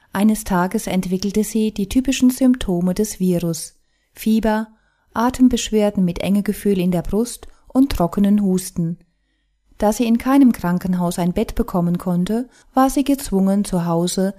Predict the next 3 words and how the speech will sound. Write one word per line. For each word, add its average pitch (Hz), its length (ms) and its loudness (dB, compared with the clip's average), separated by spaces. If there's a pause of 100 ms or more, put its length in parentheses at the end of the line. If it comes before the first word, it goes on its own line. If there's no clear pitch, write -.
eine 220 180 2
Selbstquarantäne 180 1000 0
durchzuführen. 170 920 -4